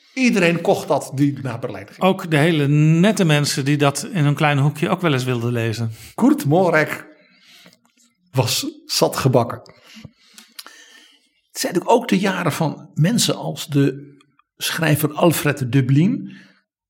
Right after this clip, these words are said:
Speaker 1: Was een jonge arts in een van de armste wijken van, van Berlijn. Die over zijn, ja, ervaringen die roman schreef, Berlin, Alexanderplatz.
Speaker 2: Waar later ook een televisieserie van is gemaakt.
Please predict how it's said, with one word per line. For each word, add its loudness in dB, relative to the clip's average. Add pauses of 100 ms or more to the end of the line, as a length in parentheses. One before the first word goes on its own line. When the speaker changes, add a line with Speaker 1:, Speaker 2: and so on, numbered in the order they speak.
(160)
Speaker 1:
Was -12
een -4
jonge 2
arts -4
in -8
een -2
van -8
de -14
armste -4
wijken -4
van, -8
van -6
Berlijn. -10 (460)
Die -2
over 2
zijn, 0 (340)
ja, -8
ervaringen -2
die 4
roman 4
schreef, -2
Berlin, -2
Alexanderplatz. -6
Speaker 2:
Waar 0
later 2
ook -4
een 0
televisieserie 0
van -4
is -6
gemaakt. -6